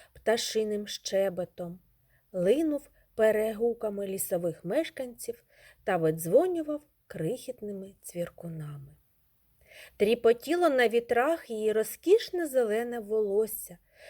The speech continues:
з переплетеного березового та вербового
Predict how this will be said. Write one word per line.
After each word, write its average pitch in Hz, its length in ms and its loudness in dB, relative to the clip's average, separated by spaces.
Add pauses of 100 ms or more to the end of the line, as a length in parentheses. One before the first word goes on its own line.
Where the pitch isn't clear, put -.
(100)
з - 120 -16
переплетеного 185 1080 0
березового 233 840 2 (180)
та 180 100 -6
вербового 175 840 -6